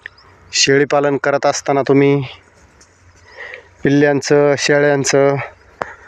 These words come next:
संगोपन करणं खूप महत्त्वाचं असतं.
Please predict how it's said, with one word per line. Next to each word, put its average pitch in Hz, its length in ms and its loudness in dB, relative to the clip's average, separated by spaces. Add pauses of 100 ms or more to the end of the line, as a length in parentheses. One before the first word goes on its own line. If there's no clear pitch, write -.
(240)
संगोपन 151 600 0
करणं 165 340 0
खूप 147 140 0
महत्त्वाचं 151 540 0
असतं. 156 300 -2